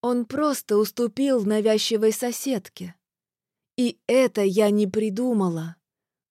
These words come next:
Тот, кто видел нашу вальсирующую пару, заметил бы то же самое. Стивен был умелым танцором, он безупречно исполнял дорожки шагов.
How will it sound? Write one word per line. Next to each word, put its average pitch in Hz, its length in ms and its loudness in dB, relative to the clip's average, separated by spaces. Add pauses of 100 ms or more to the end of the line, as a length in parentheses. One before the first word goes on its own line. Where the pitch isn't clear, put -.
Тот, 285 260 -2
кто 214 200 2
видел 202 440 2
нашу 202 320 -2
вальсирующую 208 880 0
пару, 214 440 -2 (260)
заметил 247 600 2
бы 233 160 -2
то 262 140 -2
же 254 140 -6
самое. 175 600 -4 (640)
Стивен 214 540 0
был 214 200 6
умелым 220 500 2
танцором, 175 680 -2 (280)
он 240 220 -2
безупречно 262 720 -2
исполнял 208 600 0
дорожки 208 460 0
шагов. 202 640 -6